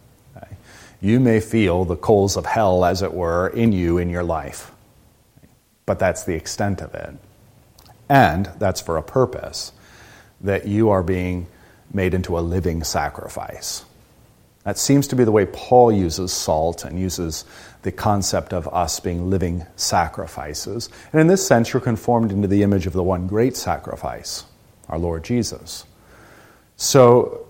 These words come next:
it seems to be then indicative of the suffering we'll endure as Christians, but that that suffering will be for our good and will be unto the,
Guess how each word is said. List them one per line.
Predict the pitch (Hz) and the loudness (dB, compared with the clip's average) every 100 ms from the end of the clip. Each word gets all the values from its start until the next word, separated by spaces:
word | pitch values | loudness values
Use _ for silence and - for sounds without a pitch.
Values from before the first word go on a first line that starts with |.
| - | -4
it | 127 | 0
seems | - 160 170 - | 2 4 4 2
to | 135 | 0
be | 107 104 101 | 4 4 4
then | 92 90 92 92 - - | 4 2 0 -4 -10 -8
indicative | 98 95 123 147 - 87 85 90 90 - | -2 0 2 2 0 0 0 -2 -4 -8
of | 104 92 85 87 | 0 0 0 -2
the | 92 90 | -2 0
suffering | - 135 151 104 92 90 | 4 4 4 2 2 0
we'll | 85 82 | -2 -2
endure | 82 80 80 76 98 117 - _ - - _ _ _ _ _ _ _ _ _ _ - - - - - | -2 -4 -4 0 -2 -2 -10 _ -20 -20 _ _ _ _ _ _ _ _ _ _ -20 -20 -20 -20 0
as | 120 127 | 4 4
Christians, | - 104 80 - 92 113 - | 2 -2 -2 -4 -6 -6 -6
but | - 113 | -2 0
that | 120 | 4
that | 117 110 | 4 4
suffering | 139 120 135 117 | 2 2 2 2
will | |
be | 92 101 | 2 0
for | - 104 | 4 4
our | 92 | 4
good | 85 90 85 | 2 0 0
and | 90 92 | -2 -2
will | 87 | 0
be | 95 92 87 | 0 0 0
unto | 82 98 92 | 0 -2 -2
the, | 90 85 85 | 0 0 -2